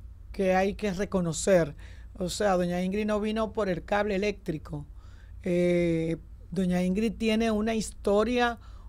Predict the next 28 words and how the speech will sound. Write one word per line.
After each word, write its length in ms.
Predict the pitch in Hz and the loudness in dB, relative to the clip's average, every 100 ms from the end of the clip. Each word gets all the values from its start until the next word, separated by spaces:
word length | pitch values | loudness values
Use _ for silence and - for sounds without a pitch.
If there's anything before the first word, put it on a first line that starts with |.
| - | -6
una 380 | 185 202 214 208 | -2 0 2 2
lucha 480 | 208 226 - 240 - | 2 0 2 0 4
política, 1000 | 208 196 208 190 240 220 240 233 233 - - - - | 2 2 0 -2 -6 -2 2 2 2 -8 -16 -18 -8
es 100 | 202 | 0
una 300 | 185 202 208 | 0 2 0
profesional 1160 | 220 220 226 214 - 196 190 190 208 240 269 - - - - - | 0 2 2 2 0 0 2 2 4 4 2 -2 -12 -18 -18 -6
del 260 | 180 202 185 | 2 2 4
derecho, 760 | 190 185 196 214 - 262 247 | 2 4 2 0 2 4 4
es 80 | 220 | 0
una 200 | 190 196 | 0 0
mujer 400 | 214 220 190 226 | 0 0 0 0
muy 460 | 220 208 233 262 254 | 0 0 4 6 6
preparada, 880 | 226 208 190 185 180 196 220 262 294 - - - - | 8 4 4 2 4 4 4 2 -2 -6 -6 -6 -6
es 100 | - | 0
una 320 | 190 208 226 220 | 2 4 2 4
persona 680 | 220 190 - 220 226 233 233 | 0 2 2 2 2 0 2
que 120 | 233 | 0
se 200 | 226 202 | 2 2
dedicó 580 | 185 185 - 214 240 - | 2 0 2 2 2 2
a 60 | 226 | 2
la 120 | 208 | 4
familia, 640 | 233 233 233 214 220 254 - - - | 2 2 2 2 0 -2 -6 -10 -10
que 120 | - 196 | -2 0
se 120 | - | 2
dedicó 540 | 190 180 175 190 214 | 4 4 2 2 4
a 80 | 226 | 2
su 160 | 214 220 | 0 -2
esposo, 720 | 214 - 247 240 - - | -2 -2 0 0 -2 -10